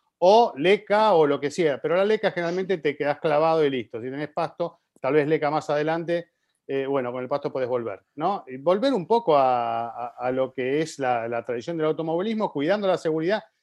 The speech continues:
que ha evolucionado un montón, pero no me gustan los autódromos todos asfaltados, como el de Francia, no me, eh, con, pintado, la pista dibujada. Me hace acordar cuando yo hacía la escuelita de karting, que,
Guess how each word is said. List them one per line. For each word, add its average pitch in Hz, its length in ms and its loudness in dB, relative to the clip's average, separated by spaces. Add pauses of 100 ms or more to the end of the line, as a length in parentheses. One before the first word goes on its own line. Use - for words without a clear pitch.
que 185 100 0
ha 208 40 4
evolucionado 170 540 2
un 175 60 -2
montón, 208 380 -2 (280)
pero 175 260 4
no 240 100 0
me 220 120 2
gustan 214 340 6
los 143 160 -2
autódromos 147 760 0
todos 165 300 2
asfaltados, 135 720 0
como 135 180 -6
el 131 60 -6
de 131 100 -2
Francia, 175 640 -2 (460)
no 196 160 -2
me, 196 180 0
eh, 139 160 -2 (120)
con, 143 460 -4 (260)
pintado, 175 600 6
la 156 160 6
pista 180 300 2
dibujada. 151 400 0
Me 160 100 2
hace 156 140 -2
acordar 156 320 2
cuando 147 200 0
yo 165 140 -2
hacía 156 240 -2
la 147 80 2
escuelita 156 380 -2
de 147 100 0
karting, 196 400 0
que, 123 200 -4